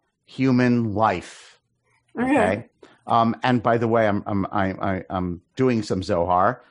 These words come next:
Speaker 1: uh, and it's very, uh, it's upsetting to me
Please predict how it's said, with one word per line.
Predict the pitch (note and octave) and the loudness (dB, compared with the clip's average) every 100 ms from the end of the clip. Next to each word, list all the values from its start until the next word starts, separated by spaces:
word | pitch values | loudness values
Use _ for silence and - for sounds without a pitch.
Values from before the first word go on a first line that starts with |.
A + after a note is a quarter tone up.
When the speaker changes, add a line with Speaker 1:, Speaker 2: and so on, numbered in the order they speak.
| _ _ - | _ _ -6
Speaker 1:
uh, | G2+ G2 - | 0 0 0
and | G#2+ G#2 | 0 0
it's | G2+ - | -2 -4
very, | A2+ A2+ B2 B2 | 0 2 2 2
uh, | A#2+ A2+ A2 - _ - | 2 2 0 -6 _ -18
it's | - | -14
upsetting | A2+ - E3 D#3+ A#2+ | -6 2 2 2 -2
to | C3 | -4
me | G#2 D#2+ C2 | -4 -4 -8